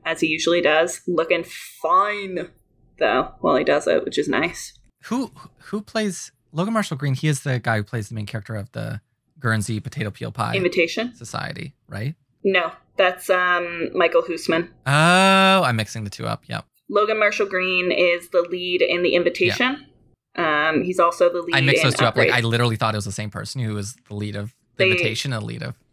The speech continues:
Speaker 1: absolutely look nothing alike. If you had said you mixed him up with Tom Hardy, that would make sense because he a hundred percent looks like the Walmart brand of Tom Hardy. Still hot, but, like,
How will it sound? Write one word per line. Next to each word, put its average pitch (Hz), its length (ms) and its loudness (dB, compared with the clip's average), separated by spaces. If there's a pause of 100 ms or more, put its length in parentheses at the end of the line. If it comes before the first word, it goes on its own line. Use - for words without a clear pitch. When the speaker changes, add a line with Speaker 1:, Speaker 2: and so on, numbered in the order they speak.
(140)
Speaker 1:
absolutely 180 580 2
look 165 180 0
nothing 151 260 2
alike. 95 520 -2
If 190 100 -2
you 226 140 -4
had 226 60 -12
said 277 200 2
you 233 320 -10
mixed 196 240 -2
him 202 80 4
up 190 100 4
with 185 120 -2
Tom 175 180 0
Hardy, 175 320 4
that 175 140 4
would 165 100 6
make 147 160 0
sense 170 380 0
because 175 320 2
he 156 280 0
a 156 60 0
hundred 151 260 0
percent 165 300 0
looks 151 220 4
like 156 140 4
the 156 80 2
Walmart 147 380 2
brand 156 280 2
of 135 100 2
Tom 151 220 0
Hardy. 147 440 0 (360)
Still - 240 0
hot, 196 380 2 (120)
but, - 160 2
like, - 320 2